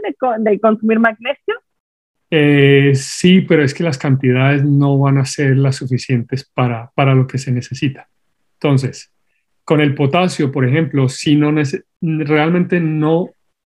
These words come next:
Speaker 2: eh, ayuda, pero no se necesita la suplementación.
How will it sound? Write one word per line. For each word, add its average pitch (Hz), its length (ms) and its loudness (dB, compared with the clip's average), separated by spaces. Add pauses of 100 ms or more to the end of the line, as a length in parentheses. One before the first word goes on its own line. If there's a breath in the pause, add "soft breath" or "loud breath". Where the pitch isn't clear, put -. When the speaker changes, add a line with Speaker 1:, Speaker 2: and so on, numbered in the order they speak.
(280)
Speaker 2:
eh, 139 380 -2
ayuda, 139 640 2 (600)
pero 127 220 0
no 135 320 2
se - 500 -4
necesita 135 720 0
la 151 100 -2
suplementación. 123 840 -4